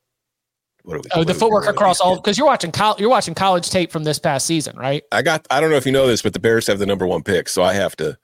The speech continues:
Speaker 2: Ah.
Speaker 1: you know, I, you know, I have to do the work. I have to figure out what the best option is, and just
Speaker 2: Okay.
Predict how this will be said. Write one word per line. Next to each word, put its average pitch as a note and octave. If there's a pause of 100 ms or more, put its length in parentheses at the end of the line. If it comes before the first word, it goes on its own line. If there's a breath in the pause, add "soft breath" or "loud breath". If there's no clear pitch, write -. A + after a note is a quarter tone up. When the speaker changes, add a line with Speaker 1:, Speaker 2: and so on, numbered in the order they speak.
(300)
Speaker 2:
Ah. D#3+
Speaker 1:
you F2+
know, E2
I, F2
you G#2
know, -
I F#2
have F#2+
to E2+
do F#2
the D#2+
work. D#2+
I D#2+
have D#2
to -
figure D#2
out D2
what D2+
the -
best -
option -
is, -
and C3
just E3+
Speaker 2:
Okay. C3